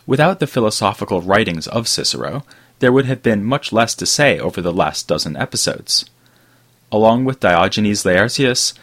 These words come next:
Cicero is the most important source to preserve the ideas of the Stoics,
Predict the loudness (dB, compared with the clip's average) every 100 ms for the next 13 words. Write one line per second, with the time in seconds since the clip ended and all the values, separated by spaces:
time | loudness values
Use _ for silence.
0 | -20 -6 -2 0 0 0 0 -4 -4 -2
1 | 2 0 -2 -6 -2 -2 -2 -4 -4 0
2 | 0 -2 -8 -10 -6 -2 0 -2 -2 -4
3 | -4 0 0 0 -4 -12 -8 -4 2 4
4 | 2 -2 -12